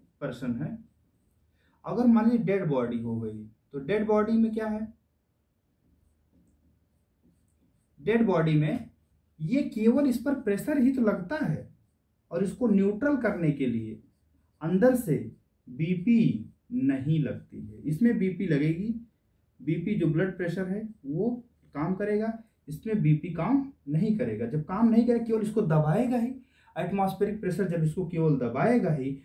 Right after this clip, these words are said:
तो वजन तो लगेगी ही लगेगी। इसीलिए कहा जाता है कि अगर मर जाता है कोई व्यक्ति, किसी बॉ-, किसी कोई, कोई बॉ-, मतलब death हो जाती है तो उसको और वजन इसलिए हो जाता है, atmospheric pressure ही तो लगता है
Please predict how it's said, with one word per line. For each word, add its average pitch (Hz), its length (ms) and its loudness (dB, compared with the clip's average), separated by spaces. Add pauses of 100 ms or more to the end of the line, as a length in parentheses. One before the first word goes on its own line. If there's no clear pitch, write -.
(160)
तो 143 100 -6
वजन 135 340 0
तो 185 160 0
लगेगी 113 840 -2
ही 196 160 -2
लगेगी। 101 640 -4 (160)
इसीलिए 185 540 2
कहा 143 220 -4
जाता 135 380 -6
है 208 160 2 (380)
कि 139 80 -6
अगर 135 240 -2
मर 127 440 4
जाता 127 360 0
है 120 100 -10
कोई 117 240 -8
व्यक्ति, 170 420 -4 (320)
किसी 147 240 -6
बॉ-, 131 360 -4
किसी 165 260 -4
कोई, 165 260 -4
कोई 147 260 2
बॉ-, 139 240 0
मतलब 139 400 0
death 208 200 2
हो 165 100 2
जाती 131 300 -2
है 214 120 2
तो 151 100 -2
उसको - 180 -6
और 175 240 4
वजन 151 240 4
इसलिए 208 260 0
हो 196 100 2
जाता 175 260 -4
है, 277 160 -2 (380)
atmospheric 151 800 0
pressure 156 340 0
ही 240 160 8
तो 208 120 4
लगता 156 420 -2
है 160 260 -2